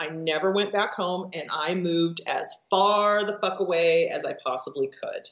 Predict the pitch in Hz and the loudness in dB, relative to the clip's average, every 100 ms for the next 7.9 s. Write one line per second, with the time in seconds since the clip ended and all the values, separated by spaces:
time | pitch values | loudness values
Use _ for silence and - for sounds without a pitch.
0 | _ 180 170 196 247 254 220 202 185 196 | _ 0 4 2 2 0 0 0 0 0
1 | 196 190 185 - 160 165 180 254 165 143 | -2 -2 -2 -2 -2 -2 -4 -2 -2 -4
2 | - 170 147 160 170 170 - - - 190 | -2 0 0 0 -2 -6 -10 -16 -12 -4
3 | 180 - 254 240 262 311 285 208 220 233 | -4 0 2 2 2 2 2 2 0 -4
4 | - _ - _ _ _ - 202 185 175 | -12 _ -20 _ _ _ -2 2 4 4
5 | 180 151 170 180 180 - 196 196 202 208 | 2 2 2 0 -2 -4 2 4 4 2
6 | 220 190 185 180 185 180 196 233 - 220 | 0 -6 -6 -6 -4 -2 -2 -6 -4 -2
7 | 214 226 240 233 196 185 185 190 | -2 -2 -4 -2 0 4 4 0